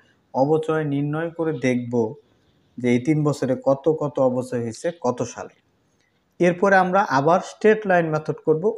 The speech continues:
ওই নয়, দশ, এগারো, তিন বছরের, তাতে দেখব যে পার্থক্যটা আসে কত।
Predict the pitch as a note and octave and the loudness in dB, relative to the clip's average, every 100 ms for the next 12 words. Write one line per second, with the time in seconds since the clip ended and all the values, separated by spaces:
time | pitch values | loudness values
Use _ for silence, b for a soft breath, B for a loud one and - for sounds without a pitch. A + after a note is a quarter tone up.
0 | E3 D#3+ D3+ C#3 _ - C3 C3 B2+ A#2+ | 0 -2 -4 -12 _ -4 0 2 2 0
1 | A#2 A2+ A2 - C3 A#2 G#2 - A2+ - | -2 -4 -6 -4 -2 0 -2 -8 -18 -20
2 | - _ _ _ _ _ _ - C3 D#3 | -20 _ _ _ _ _ _ -4 0 2
3 | D3+ E3 D3+ E3 G3+ - - D3+ D3+ C#3+ | 4 2 2 0 -2 -4 -2 -2 -2 -10
4 | - B2+ A#2 G#2+ - G#2+ A#2 | -6 -2 -2 -2 -6 -12 -12